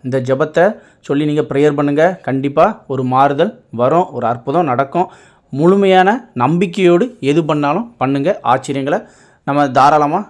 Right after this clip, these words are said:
கண்டிப்பா பார்க்கலாம். ஓகே மக்களே, அடுத்தது நம்ம பார்க்க போறது தேவசகாயம் பிள்ளை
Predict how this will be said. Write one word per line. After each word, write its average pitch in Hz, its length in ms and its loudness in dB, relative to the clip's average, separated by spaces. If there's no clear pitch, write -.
கண்டிப்பா 175 420 0
பார்க்கலாம். 123 380 -6
ஓகே 151 260 4
மக்களே, 170 460 2
அடுத்தது 170 640 2
நம்ம 139 260 0
பார்க்க 139 280 2
போறது 151 360 -2
தேவசகாயம் 147 640 2
பிள்ளை 160 340 0